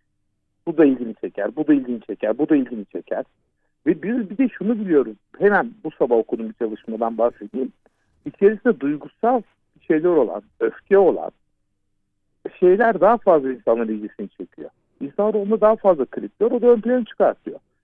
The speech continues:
Bu mesela algoritmanın nasıl kötüye gittiğini gösteriyor. Başka bir olgu, mesela Google aramasından bakalım.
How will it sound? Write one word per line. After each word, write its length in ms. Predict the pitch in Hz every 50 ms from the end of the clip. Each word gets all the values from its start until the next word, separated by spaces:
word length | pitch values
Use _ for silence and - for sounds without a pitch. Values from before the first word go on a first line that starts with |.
| _ _ _ _ -
Bu 180 | 233 262 - -
mesela 320 | 208 202 202 202 - 226 220
algoritmanın 520 | 220 214 - 226 233 - 220 226 233 226
nasıl 240 | 226 214 - - 220
kötüye 320 | - - 202 - 226 220
gittiğini 340 | 202 196 - - 214 214 208
gösteriyor. 500 | 190 160 139 - - 98 - - - - _ _ _ _ _ _ _ _ _ _ _ _
Başka 400 | - 123 131 135 - - 302 220
bir 40 | 262
olgu, 260 | 247 214 160 147 147
mesela 400 | 139 127 139 - - 156 156 151
Google 400 | 151 147 156 208 240 202 262 240
aramasından 560 | 208 175 156 131 - _ - 117 104 98 104 -
bakalım. 380 | - 95 - - - - -